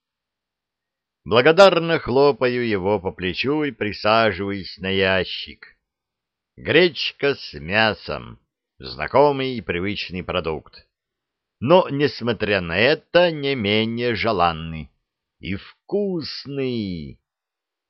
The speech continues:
Уплетая кашу за обе щеки,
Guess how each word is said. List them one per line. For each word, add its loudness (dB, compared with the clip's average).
Уплетая 4
кашу 2
за 2
обе 0
щеки, -6